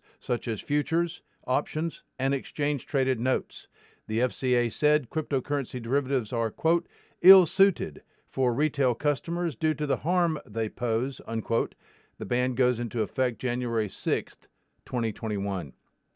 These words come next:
Blockchain payments firm Ripple has been partially successful in its bid to have a class action lawsuit over alleged securities fraud thrown out.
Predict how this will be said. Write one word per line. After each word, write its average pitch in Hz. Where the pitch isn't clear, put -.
Blockchain 175
payments 160
firm 151
Ripple 127
has 131
been 127
partially 160
successful 127
in 123
its 190
bid 110
to 151
have 147
a 143
class 180
action 143
lawsuit 131
over 135
alleged 147
securities 151
fraud 113
thrown 139
out. 143